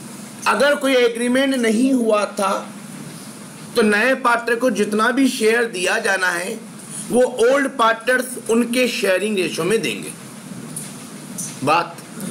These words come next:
फिर से रिपीट करेंगे, नए पार्टनर को जो भी शेयरिंग रेशियो मिलना है उसमें से कौन सा पार्टनर, कौन सा ओल्ड पार्टनर कितना देगा,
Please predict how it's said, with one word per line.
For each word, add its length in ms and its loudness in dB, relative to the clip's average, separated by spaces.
फिर 120 4
से 180 2
रिपीट 380 -2
करेंगे, 320 -4
नए 340 4
पार्टनर 440 2
को 180 2
जो 280 6
भी 220 2
शेयरिंग 380 2
रेशियो 280 2
मिलना 380 2
है 260 -2
उसमें 480 4
से 140 2
कौन 220 4
सा 240 0
पार्टनर, 520 0
कौन 300 2
सा 200 2
ओल्ड 280 6
पार्टनर 340 2
कितना 420 0
देगा, 300 2